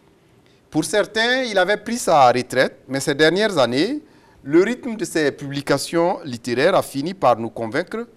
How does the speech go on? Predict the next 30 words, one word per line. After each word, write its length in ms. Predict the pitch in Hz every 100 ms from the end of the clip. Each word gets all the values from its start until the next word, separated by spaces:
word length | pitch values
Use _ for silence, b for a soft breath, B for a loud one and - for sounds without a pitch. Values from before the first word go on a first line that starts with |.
| b b b -
que 80 |
le 160 | 208 180
journaliste 640 | 156 180 185 180 240 -
a 100 | 165 131
toujours 360 | 147 147 233
habité, 560 | 190 - 117 - 120 - -
ce 160 | - 110
pionnier 420 | 123 120 131 160
de 80 | 113
la 80 |
presse, 420 | 101 127 123 - 120
euh, 100 | 95 _ _ _ _
au 80 | 98
Burkina. 400 | 113 - 104 76 _ _ _ _ _ _ _ _ _ _ b b b
Bourema 520 | 98 135 175 175 156 -
Jérémy 380 | 101 131 131 135
Sigué, 320 | - 107 147
puisque 320 | - 208 -
c'est 160 | 302 151
de 60 | 127
lui 200 | 127 131
qu'il 260 | 131 107 101
s'agit, 500 | 92 104 95 117 196 - b b b b
est 460 | - 127 120 113 -
auteur 560 | 165 156 185 208 220 285 b b -
de 140 | 113
plusieurs 500 | 127 - 208 180 156
essais 540 | 135 127 151 135 101 - _ -
littéraires, 520 | 107 104 104 113 143
dont 200 | 156